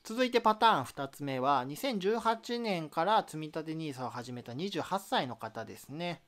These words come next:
で、二十年後に二千三十八年の年で、えー、四十八歳になっているっていう方ですね。で、目的としては、あ、老後資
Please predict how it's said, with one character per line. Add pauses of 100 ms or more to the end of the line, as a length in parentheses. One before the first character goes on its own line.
で、
二
十
年
後
に
二
千
三
十
八
年
の
年
で、
え
ー、
四
十
八
歳
に
な
っ
て
い
る
っ
て
い
う
方
で
す
ね。 (560)
で、
目
的
と
し
て
は、
あ、
老
後
資